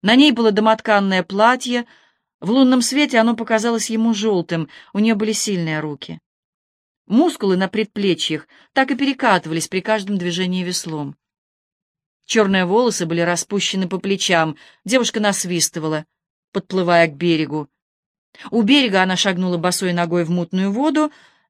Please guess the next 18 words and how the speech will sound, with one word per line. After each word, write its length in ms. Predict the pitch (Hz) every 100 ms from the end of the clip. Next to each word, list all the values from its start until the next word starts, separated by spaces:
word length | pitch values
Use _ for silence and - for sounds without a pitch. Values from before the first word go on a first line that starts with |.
| _
и, 380 | 233 233 226 - _ -
потянув 800 | 233 240 226 202 196 165 - _ _ _ _ _ _ _
каноэ 400 | - 165 160 156
за 140 | 147 165
веревку, 520 | 220 302 330 302 294 - _ _
прикрепленную 800 | 247 262 262 262 262 254 247 247
к 60 | 233
носу, 580 | 240 240 233 226 226 - _ _ _ _
вытащила 540 | 175 269 349 311 277 269
его 180 | 262
на 160 | 254 202
берег. 460 | 160 147 127 - _ _ _ _ _ _ _ _ _ _ _ _ _ _ _ -
Инман 500 | 233 226 208 202 175
достал 480 | - 190 185 - 165
из 100 | 156
кармана 420 | 175 170 165 160
пятидолларовую 680 | 156 170 170 165 160 156 160
банкноту 600 | 165 190 226 285 294 269